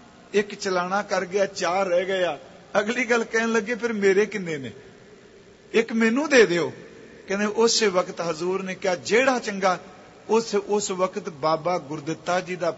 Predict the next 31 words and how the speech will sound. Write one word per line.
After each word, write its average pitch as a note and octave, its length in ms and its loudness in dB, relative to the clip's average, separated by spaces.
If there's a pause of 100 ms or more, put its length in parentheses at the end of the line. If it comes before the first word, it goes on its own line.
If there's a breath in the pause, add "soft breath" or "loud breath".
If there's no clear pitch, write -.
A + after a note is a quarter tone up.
(120)
ਫੇਸ F3+ 400 -2
ਬਿਲਕੁਲ A3+ 600 -2
ਗੁਰੂ F3 220 -6
ਨਾਨਕ E3+ 300 -6
ਸਾਹਿਬ E3 240 -6
ਨਾਲ E3 160 -10
ਮੇਲ D#3 360 -6
ਖਾਂਦਾ C3+ 400 -10
ਸੀ। C#3+ 220 -16 (840)
ਦਰਸ਼ਨ E3+ 300 -4
ਕੀਤਿਆਂ D3+ 380 -6
ਠੰਡ E3 300 -8
ਪੈਂਦੀ D3 340 -8
ਸੀ D3+ 180 -8
ਜੀ। F#3 180 -8 (580)
ਕਹਿਣ E3 180 -2
ਲੱਗੇ, E3+ 220 -2
"ਸਾਨੂੰ D#3 480 -6
ਇਹ F3 220 0
ਦੇ C#3+ 220 -6
ਦਿਓ।" C#3 340 -4 (360 loud breath)
ਬਾਬਾ F3+ 520 2
ਸ੍ਰੀ F#3 360 -4
ਚੰਦ E3+ 380 -2
ਜੀ A3 180 -4 (100)
ਝੋਲੀ F3 380 0
ਚ - 100 -8
ਬਾਬਾ D#3+ 440 2
ਗੁਰਦਿੱਤਾ F#3+ 600 0
ਜੀ A#3 140 -2
ਪਾਏ। F3+ 340 4